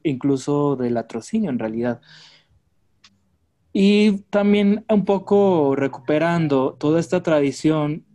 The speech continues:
me fui guiando hacia los casos del magistra-, del magistrado Bao, que justamente son,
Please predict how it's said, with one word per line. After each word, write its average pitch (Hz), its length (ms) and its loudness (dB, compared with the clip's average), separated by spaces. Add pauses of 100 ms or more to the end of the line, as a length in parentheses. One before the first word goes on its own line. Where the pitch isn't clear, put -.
me 147 420 -6
fui 147 240 0
guiando 151 580 -2
hacia 135 720 -2
los 127 280 -8
casos 143 400 -4
del 151 140 -2
magistra-, 123 960 -6
del 127 180 -6
magistrado 123 640 -6
Bao, 135 400 -4 (460)
que 139 160 -6
justamente 165 760 -4
son, 160 440 -8